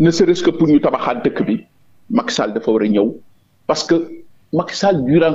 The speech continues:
tout son magistère, hein, moom dafa, de par ses actes, dafa franchir tous les Rubicons, allant des finances publiques, hein, ba ci plan économique et social. Dëkk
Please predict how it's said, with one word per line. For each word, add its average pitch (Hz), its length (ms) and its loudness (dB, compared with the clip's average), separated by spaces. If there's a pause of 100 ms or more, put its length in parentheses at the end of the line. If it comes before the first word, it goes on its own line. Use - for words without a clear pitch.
(160)
tout 254 160 4
son - 220 -2
magistère, 120 720 -2 (300)
hein, 185 220 -2 (680)
moom 165 200 2
dafa, - 240 0 (120)
de 196 100 2
par 233 200 -2
ses 196 240 2
actes, - 220 -4
dafa 208 240 2
franchir 196 440 -2 (120)
tous 466 180 4
les 226 120 6
Rubicons, - 420 2 (300)
allant 127 520 -2 (440)
des 113 80 0
finances 131 340 0
publiques, 170 380 0 (760)
hein, 185 200 0 (380)
ba 143 160 0
ci 175 360 -2
plan - 260 0
économique 175 520 0 (500)
et - 40 -12
social. - 540 -4 (300)
Dëkk 233 260 0